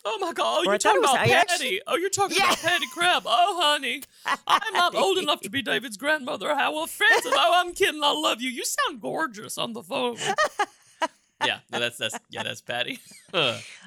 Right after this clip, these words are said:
Speaker 2: Oh my God, Patty can make you blush with all of her compliments.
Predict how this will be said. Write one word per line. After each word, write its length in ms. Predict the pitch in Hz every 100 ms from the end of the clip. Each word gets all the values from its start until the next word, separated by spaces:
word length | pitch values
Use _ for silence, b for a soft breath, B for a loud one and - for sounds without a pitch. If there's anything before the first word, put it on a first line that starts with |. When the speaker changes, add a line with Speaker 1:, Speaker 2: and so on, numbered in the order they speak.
| - -
Speaker 2:
Oh 300 | 214 226 226
my 240 | 202 180
God, 340 | - 185 185
Patty 240 | 190 208 302
can 140 | 254
make 180 | 214 196
you 80 | 180
blush 420 | - 170 185 180
with 140 | 165
all 180 | 160 156
of 80 | 160
her 120 | 170
compliments. 1000 | 139 170 185 - 185 151 131 - - -